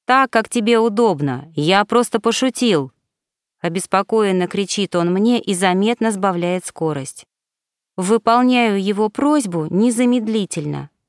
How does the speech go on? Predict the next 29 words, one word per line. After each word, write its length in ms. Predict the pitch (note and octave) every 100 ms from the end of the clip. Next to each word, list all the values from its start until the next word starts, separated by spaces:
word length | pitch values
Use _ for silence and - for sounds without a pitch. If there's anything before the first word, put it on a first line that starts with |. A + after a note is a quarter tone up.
| _
потому 360 | F#3+ G3+ G3
что 180 | G#3+ -
это 220 | G#3 G#3+
в 60 | G3+
моих 400 | A3 A3+ F#3+ -
интересах. 680 | E3+ G#3 G#3 E3 - B2+ - _ _ _ _ _ _ -
Вновь 480 | F3 G#3+ B3+ D4+ -
обнимаю 600 | A3 G3 G3+ G#3 A#3 A#3+
Уилла, 520 | A3 F#3+ F3+ E3 D#3 - _ _ _
кладу 400 | - G3+ G3 G#3+
голову 420 | G#3+ C#4 C4 F#3
на 180 | F#3 G3
его 180 | G#3 A#3
спину 560 | A#3+ - F#3+ F3+ E3+ E3 _ _ _
и 100 | -
скольжу 500 | G#3 - A3+ A3+ A3
руками 580 | G3+ F#3 - B3 C4 F#3+
к 120 | -
мускулистой 680 | F#3+ F#3 - G3 G3+ G3+ F#3+
груди. 480 | F#3 G3 F3+ D#3+ C#3+ _ _ _ _ _ _ _
Я 320 | A#3 D4+ D4+
рада, 460 | D4 D4 B3+ D#3+ E3
что 240 | - G#3
он 120 | G3+
сейчас 560 | G3 G#3+ - C#4+ C4+ -
не 220 | A#3 C4
видит 400 | B3 A3+ E3+ E3+
моего 360 | F3+ F#3 F3 F3
лица, 560 | F#3 G3 - E3+ D3